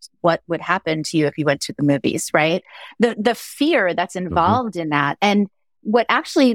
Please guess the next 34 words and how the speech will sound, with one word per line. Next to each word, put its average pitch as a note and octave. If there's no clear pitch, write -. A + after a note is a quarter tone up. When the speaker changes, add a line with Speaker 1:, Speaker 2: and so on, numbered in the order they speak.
Speaker 1:
in, G#3
in F#3+
truth F4
points G#3
to G3+
a E3+
lack E3
of E3+
faith, E3
in D#3+
my E3+
opinion, D#3+
because F3+
you G3
have G#3
to A3
do G3+
all G3
of A#3
this A3+
protection F#3+
Speaker 2:
Mm. A#3+
Speaker 1:
and G3
all A3
of G#3+
this, A3+
right, A3
to, -
to, -
to G#3+
protect A#3
your G#3
faith. C4+
How, B3